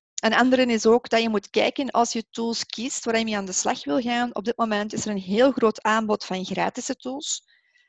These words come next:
Ehm, er is ook een heel groot aanbod van tools die normaal gezien betalend zijn, maar nu omwille van de organis-, eh, de, ja, het corona, eh, verhaal, dat, eh, bedrijven zeggen van, "Ah, we gaan dat gratis geven dit schooljaar of deze maand of dergelijke meer."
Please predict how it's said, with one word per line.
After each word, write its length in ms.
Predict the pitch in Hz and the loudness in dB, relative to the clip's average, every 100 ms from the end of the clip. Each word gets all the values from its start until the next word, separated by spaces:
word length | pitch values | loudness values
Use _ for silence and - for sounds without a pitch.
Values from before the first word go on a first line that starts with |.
| - | -4
Ehm, 240 | 196 202 | 0 0
er 80 | 208 | -2
is 140 | 202 240 | -6 -4
ook 80 | |
een 80 | 233 | -2
heel 240 | - 233 254 | 4 6 6
groot 260 | 226 - | 2 0
aanbod 400 | 214 214 220 214 | 0 2 2 0
van 260 | - 202 202 | 0 0 -2
tools 340 | 226 233 208 | -4 -4 -4
die 280 | 196 196 - | -6 -8 -8
normaal 520 | - 202 220 226 220 226 | -4 2 4 6 4 4
gezien 240 | 220 214 | 0 -2
betalend 600 | 190 - 196 208 220 214 | -2 0 4 4 4 0
zijn, 420 | - 208 202 196 - | -2 0 0 -4 -6
maar 320 | 190 196 190 | 2 2 2
nu 180 | 208 214 | 0 -2
omwille 460 | - 190 196 202 | -2 -4 0 0
van 260 | 196 202 202 | 2 0 0
de 120 | 190 | -2
organis-, 500 | 202 196 190 190 196 | -2 -2 -4 -6 -10
eh, 160 | 208 190 | -12 -12
de, 160 | - - _ _ _ _ _ _ _ _ _ - | -14 -18 _ _ _ _ _ _ _ _ _ -16
ja, 280 | - 185 - | -16 -16 -16
het 140 | - | -8
corona, 540 | - 190 214 240 226 226 | -2 0 2 2 0 0
eh, 180 | 220 | 0
verhaal, 440 | 220 208 208 208 208 - - - - _ | 0 2 2 0 -4 -10 -20 -20 -20 _
dat, 200 | - 220 | -2 0
eh, 240 | 214 214 196 | 2 2 2
bedrijven 420 | 196 214 226 226 | 2 2 4 2
zeggen 180 | 220 226 | 2 2
van, 100 | 214 | 4
"Ah, 120 | 247 | 4
we 60 | |
gaan 140 | 247 226 | 2 0
dat 120 | 220 | 0
gratis 400 | 220 202 233 - | 2 2 0 -4
geven 260 | 240 226 214 | -4 -4 -4
dit 160 | 220 | -4
schooljaar 600 | - 226 220 220 208 208 | 0 4 4 6 4 2
of 120 | 190 | 0
deze 280 | - 220 214 | 0 -2 0
maand 480 | 196 185 190 202 - | 2 2 2 0 -2
of 160 | 190 180 | -2 0
dergelijke 340 | 190 190 190 | 0 -2 -8
meer." 420 | 180 180 294 - | -6 -6 -6 -8